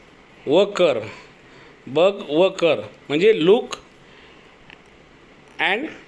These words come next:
do, ऐक आणि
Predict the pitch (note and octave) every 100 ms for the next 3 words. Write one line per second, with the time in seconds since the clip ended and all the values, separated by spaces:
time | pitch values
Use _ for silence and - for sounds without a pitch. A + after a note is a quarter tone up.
0 | - C#3+ D#3+ D#3 G2+ - - - _ -
1 | - - - - - D#3 G3 A3 A#3 -
2 | - _ _ - - - - - D3+ F#3+
3 | C4